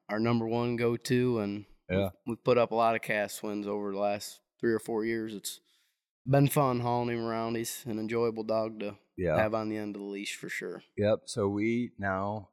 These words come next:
Speaker 2: record these cast wins because of the clash. You know, it takes five in a calendar year. So we keep a running tab of the dogs, all the dogs with how many cast wins they have. Uh, we separate the males and the females now on our listing. You can see that on our website.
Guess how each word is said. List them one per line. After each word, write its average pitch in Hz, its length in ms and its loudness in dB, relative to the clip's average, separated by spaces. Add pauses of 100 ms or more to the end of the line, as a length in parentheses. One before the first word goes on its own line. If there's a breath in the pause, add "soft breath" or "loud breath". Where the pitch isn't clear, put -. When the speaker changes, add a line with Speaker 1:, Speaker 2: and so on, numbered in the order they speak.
(120)
Speaker 2:
record 98 640 0
these 92 220 -6
cast 101 460 -4
wins 95 300 -2
because 90 400 -4
of 104 80 -8
the 107 80 -8
clash. 85 480 0
You 78 80 -12
know, 90 120 -4
it 82 80 -8
takes 90 260 -8
five 85 400 -4
in 92 80 -4
a 87 40 -8
calendar 92 520 -6
year. 92 280 -2
So 87 140 -8
we 92 160 -6
keep - 260 -10
a 85 60 -2
running 98 400 -2
tab 95 400 0
of 82 160 -4
the 85 80 -10
dogs, 90 340 -2
all 101 200 -4
the 87 80 -6
dogs 90 360 -6
with 87 280 -8 (460)
how 110 120 0
many 98 160 2
cast 90 420 -8
wins 98 300 -6
they 82 220 -6
have. 78 200 -8 (680)
Uh, 87 300 0
we 82 180 -2
separate 92 640 -2
the 85 80 -10
males 92 460 -2
and 87 200 -6
the 80 60 -8
females 98 560 -2
now 87 200 -6
on 85 120 -6
our 82 140 -8
listing. 104 320 -4
You 85 100 -4
can 85 80 -6
see 87 220 -6
that 87 200 2
on 82 140 -4
our 78 120 -6
website. 82 560 -4